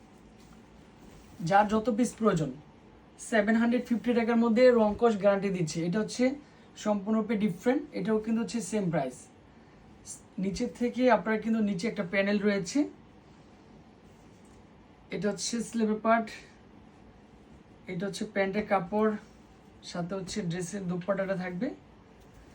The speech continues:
ভালো লাগে এসব কালারগুলি, যখনই দেখবেন তখনই কিন্তু হচ্ছে প্রেমে পড়ে যাবেন। তারপর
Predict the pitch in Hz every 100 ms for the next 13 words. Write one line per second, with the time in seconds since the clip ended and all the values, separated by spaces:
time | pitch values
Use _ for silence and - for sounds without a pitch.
0 | - - - 151 175 190 180 165 160 202
1 | - 190 196 196 208 190 185 214 220 196
2 | 185 202 262 - - - - - - 196
3 | - 240 226 233 240 240 - 226 233 214
4 | 214 202 165 151 156 - - - - -
5 | - - - - - - - - - -
6 | - - - - - - - - - -
7 | - - - - - - - - - -
8 | - - - - 196 185 190